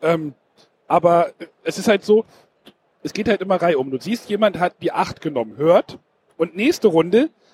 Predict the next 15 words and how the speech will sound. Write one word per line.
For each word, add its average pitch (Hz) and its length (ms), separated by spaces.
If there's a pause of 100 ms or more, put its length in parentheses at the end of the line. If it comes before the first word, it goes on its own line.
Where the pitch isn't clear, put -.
(140)
nimmt 220 340
derjenige 180 520
halt 185 300 (180)
eine 190 140
zehn. 190 440
Das 123 160
heißt, 147 220
er 156 80
möchte 160 260
halt 170 200
höher. 165 380
Das 113 140
heißt, 147 140
du 135 60
kannst - 480